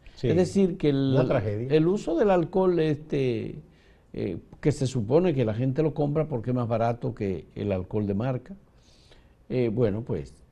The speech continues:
Speaker 2: eh, ha sido una gran tragedia para muchas familias.
Speaker 1: Uno pensó
Speaker 2: Porque
Speaker 1: que
Speaker 2: una familia donde mueren cuatro personas.
Speaker 1: que ya se había aprendido de la lección después de lo ocurrido al principio de la pandemia, que fueron cientos de personas. Eh,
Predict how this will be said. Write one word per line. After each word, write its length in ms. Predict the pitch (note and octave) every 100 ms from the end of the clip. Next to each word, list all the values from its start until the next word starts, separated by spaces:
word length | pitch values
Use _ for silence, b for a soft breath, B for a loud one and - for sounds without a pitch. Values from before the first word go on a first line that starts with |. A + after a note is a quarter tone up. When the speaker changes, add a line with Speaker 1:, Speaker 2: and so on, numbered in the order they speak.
| _
Speaker 2:
eh, 260 | A2 C#2+ C2+ - _ _ _ _ _ _ _ _ - _ _
ha 200 | A2 A#2+ G2+ - _ -
sido 360 | - - A#2+ A#2+
una 160 | A2+
gran 320 | G2+ B2 D3+ D3+
tragedia 520 | B2+ - G#2+ G#2 G2+
para 200 | G2 F2+
muchas 340 | G2+ A2 F2
familias. 360 | - D#2 D2+ C2
Speaker 1:
Uno 240 | E3+ F3+ F3+
pensó 480 | F#3 F3+ F#3 F#3+
Speaker 2:
Porque 160 | F#3+ -
Speaker 1:
que 100 | G3
Speaker 2:
una 60 | D3+
familia 500 | G#3+ G#3+ A3 F#3 D#3
donde 220 | C3+ C3+
mueren 300 | C#3 E3+ F3+
cuatro 340 | F3 F#3 G3
personas. 540 | F#3+ F3+ A3+ F3+ D3+ E3+
Speaker 1:
que 160 | E3
ya 160 | D#3 E3
se 140 | E3
había 240 | D#3+ E3 D#3+
aprendido 400 | D#3 D3+ D3+ D3+
de 80 | D#3
la 80 |
lección 540 | C#3+ C#3 - D3+ D#3 D#3
después 500 | C3 - C3+ C3+ C3+
de 100 | C3
lo 60 |
ocurrido 500 | A#2+ C3 A2+ A#2+ B2
al 60 | C3
principio 440 | A#2+ G#2 A#2+ - A2+
de 60 |
la 120 | G#2
pandemia, 500 | B2 C#3+ C#3 A2 D#3+
que 80 | G#2
fueron 300 | F#2+ G#2 C3+
cientos 420 | C3+ A2 F2+ F#2+
de 60 | A2
personas. 540 | - C3+ G2+ G2+ C3+
Eh, 80 | -